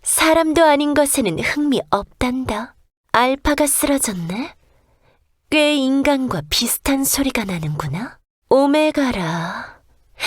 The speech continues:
저것도 좋은 소리를 낼 수 있을까? 오메가가 쓰러졌구나.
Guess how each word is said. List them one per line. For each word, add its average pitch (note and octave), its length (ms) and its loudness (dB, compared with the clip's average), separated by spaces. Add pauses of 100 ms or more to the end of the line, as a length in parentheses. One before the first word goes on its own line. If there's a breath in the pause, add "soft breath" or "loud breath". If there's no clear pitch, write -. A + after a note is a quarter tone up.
저것도 A3 500 2
좋은 A#3 380 0
소리를 B3 480 -2
낼 G3+ 180 -4
수 - 220 -2
있을까? F#3 720 -4 (420)
오메가가 D4 580 4
쓰러졌구나. A#3+ 1160 0